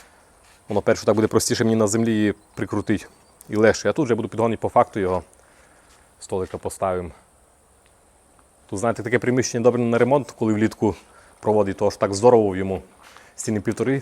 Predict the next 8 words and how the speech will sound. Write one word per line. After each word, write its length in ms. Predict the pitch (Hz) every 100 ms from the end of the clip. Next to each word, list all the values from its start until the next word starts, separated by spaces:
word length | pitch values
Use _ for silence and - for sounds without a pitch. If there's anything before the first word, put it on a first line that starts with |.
| -
цеглинки, 600 | - 113 117 110 - 92 - - - - _ _ _ _
низу 340 | 98 107 98 92 -
у 60 | 117
дві 160 | 101 143
цеглини, 420 | 135 113 110 101
то 240 | 101 95 - _ _ _ - - - - - _ _ - _ -
так 180 | 98
прохладно, 400 | - - 107 98